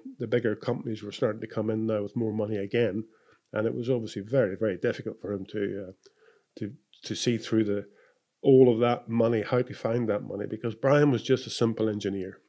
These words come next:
He needed somebody that would put the money in there to allow him to get on with what he did best, which was build good, competitive racing engines.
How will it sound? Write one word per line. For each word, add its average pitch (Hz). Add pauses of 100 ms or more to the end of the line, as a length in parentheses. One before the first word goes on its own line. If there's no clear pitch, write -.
(120)
He 117
needed 123
somebody 113 (340)
that -
would 113
put -
the 110
money 120
in 101
there 107 (240)
to -
allow 113
him 113
to 110
get 117
on 110
with 101
what 110
he 113 (400)
did 101
best, -
which -
was 90
build 113 (280)
good, 113 (180)
competitive 110
racing 101
engines. 104